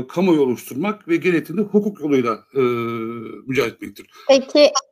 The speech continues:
Speaker 1: Büyük, büyük ada
Speaker 2: yaptığınız
Speaker 1: sürecinin
Speaker 2: işlerin etkinliğini, e, ya da kapsamını etkiledi mi? Yani mesela bu, bu Büyükada davasından sonra,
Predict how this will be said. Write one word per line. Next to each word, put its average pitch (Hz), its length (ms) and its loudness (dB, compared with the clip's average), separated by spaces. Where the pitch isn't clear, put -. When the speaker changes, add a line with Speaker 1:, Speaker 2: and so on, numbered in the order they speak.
Speaker 1:
Büyük, 156 320 2
büyük 208 200 6
ada 208 120 8
Speaker 2:
yaptığınız - 120 4
Speaker 1:
sürecinin 180 580 4
Speaker 2:
işlerin 269 440 4
etkinliğini, 214 1120 0
e, - 100 0
ya 202 200 4
da 175 240 4
kapsamını 220 880 2
etkiledi 214 600 2
mi? 196 340 -2
Yani 202 260 4
mesela 233 600 6
bu, 214 680 -4
bu 214 680 0
Büyükada 247 540 6
davasından 226 840 6
sonra, 226 600 2